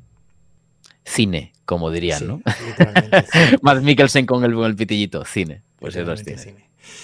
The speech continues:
Speaker 2: Eh, Jordi, mil gracias por haber estado hoy en, en Leer para Contarlo. Eh, ¿has estado cómodo? ¿Te lo has pasado bien?
Speaker 1: Me lo he pasado muy bien, sí, sí, sí.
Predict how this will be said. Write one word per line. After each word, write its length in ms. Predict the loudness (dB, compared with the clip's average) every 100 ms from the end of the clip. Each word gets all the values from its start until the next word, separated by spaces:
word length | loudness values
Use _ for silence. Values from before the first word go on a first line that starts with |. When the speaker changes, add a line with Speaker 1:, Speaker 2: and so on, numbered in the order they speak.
| -20 -20 _ _
Speaker 2:
Eh, 920 | -6 -2 -2 -2 -2 -4 -4 -4 -8 -12 _ 0
Jordi, 520 | 2 2 0 -4 _ _ _ _ _ _
mil 260 | -6 0 2
gracias 420 | 0 -2 -4 -8
por 720 | -8 -6 -4 -4 -4 -6 -8 -6
haber 260 | -4 -2
estado 680 | -2 0 0 0 -2 -4 -6
hoy 280 | -4 -2 -2
en, 600 | -2 -6 -10 -10 -10 -10 -10
en 180 | -8
Leer 220 | -6 -4 -4
para 180 | -4
Contarlo. 720 | -4 -6 -6 -2 0 0 -2 -8
Eh, 680 | -6 -4 -4 -4 -4 -6 -8
¿has 100 | -8 -8
estado 220 | -4 -2
cómodo? 300 | 0 -2 -2
¿Te 60 | -6
lo 40 |
has 40 |
pasado 220 | -6 -4 -4
bien? 260 | -4 -10 -18 _ _ _ _ _ -16 -16 _
Speaker 1:
Me 80 | -4
lo 80 | -4
he 40 |
pasado 280 | -2 -4 -4
muy 140 | -6
bien, 240 | -10 -12 -16
sí, 180 | -12 -10
sí, 140 | -8 -10
sí. 260 | -12 -14